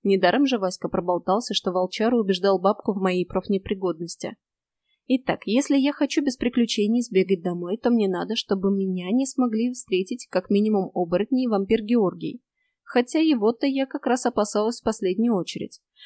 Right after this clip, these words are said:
Но выслушивать велеречивые приветствия в его духе где-нибудь посреди улицы,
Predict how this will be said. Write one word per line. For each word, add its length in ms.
Но 140
выслушивать 600
велеречивые 680
приветствия 640
в 60
его 260
духе 380
где-нибудь 500
посреди 400
улицы, 520